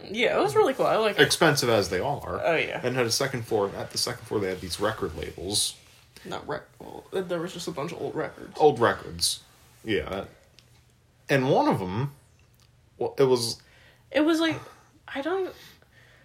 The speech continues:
Speaker 2: It was terrible.
Speaker 1: It was some exercise tape.
Speaker 2: Yes.
Speaker 1: It was like, I think it had to have been from, like, the fifties.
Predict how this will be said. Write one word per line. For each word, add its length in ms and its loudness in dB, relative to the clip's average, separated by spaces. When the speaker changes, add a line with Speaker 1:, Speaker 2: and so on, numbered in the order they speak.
Speaker 2:
It 60 0
was 220 2
terrible. 520 -8
Speaker 1:
It 60 8
was 240 6
some 360 4
exercise 800 2
tape. 400 -8
Speaker 2:
Yes. 320 4
Speaker 1:
It 60 6
was 280 2
like, 260 0
I 120 2
think 300 -4
it 120 2
had 140 2
to 60 -2
have 60 -10
been 140 -2
from, 220 -8
like, 160 -8
the 60 -12
fifties. 720 -4